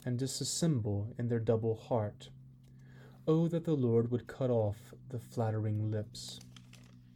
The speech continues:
and the tongue that speaketh proud things,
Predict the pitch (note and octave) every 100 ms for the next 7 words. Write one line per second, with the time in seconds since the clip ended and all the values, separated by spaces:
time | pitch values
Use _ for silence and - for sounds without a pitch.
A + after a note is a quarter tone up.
0 | - - - - - - - - - -
1 | - - - - A2 A2 - B2+ B2 B2
2 | B2+ - - - D3+ G#2 - - A2 G2+
3 | G2+ - B2+ G#2 G2 G2+ G2+